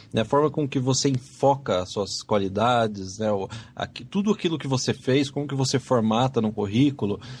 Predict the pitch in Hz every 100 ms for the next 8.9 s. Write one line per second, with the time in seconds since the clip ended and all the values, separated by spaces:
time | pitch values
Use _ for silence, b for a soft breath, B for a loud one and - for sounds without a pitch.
0 | B - 107 127 220 254 247 214 190 104
1 | 110 190 135 110 101 110 117 107 104 -
2 | 170 165 B B - - 156 160 196 294
3 | 247 - 143 135 117 101 101 101 98 92
4 | 98 101 151 214 202 214 180 135 156 160
5 | 139 131 120 113 107 113 123 147 160 156
6 | 139 165 - 170 - 196 - 170 143 127
7 | 107 123 139 120 - 120 120 139 131 -
8 | 143 185 - - 143 123 - 104 92